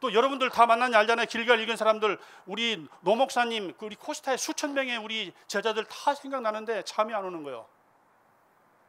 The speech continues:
그러니까 실패 인정 못 하는 거죠. 그러나 하나님이 실패하면 실패해버려야 돼. 나는 받아들였습니다.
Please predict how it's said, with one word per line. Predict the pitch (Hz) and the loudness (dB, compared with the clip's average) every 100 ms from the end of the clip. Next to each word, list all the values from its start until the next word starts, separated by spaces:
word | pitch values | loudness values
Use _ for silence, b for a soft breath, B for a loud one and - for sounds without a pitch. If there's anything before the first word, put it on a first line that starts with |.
| _ _ - | _ _ -8
그러니까 | 170 | -6
실패 | 156 247 226 | -4 -4 -4
인정 | 170 185 | -4 -4
못 | 139 143 | -4 -4
하는 | 165 | -6
거죠. | 139 | -4
그러나 | 208 233 B B - | 0 0 B B 0
하나님이 | 294 330 349 | 4 4 2
실패하면 | 320 339 320 320 | 2 0 4 2
실패해버려야 | - 320 302 330 339 | 2 2 2 4 2
돼. | 349 277 - - _ _ _ _ _ _ _ _ _ _ - | 2 -2 -6 -20 _ _ _ _ _ _ _ _ _ _ -6
나는 | 147 165 | -4 -4
받아들였습니다. | - 147 147 131 - 107 - | -4 -2 -2 -4 -10 -20 -20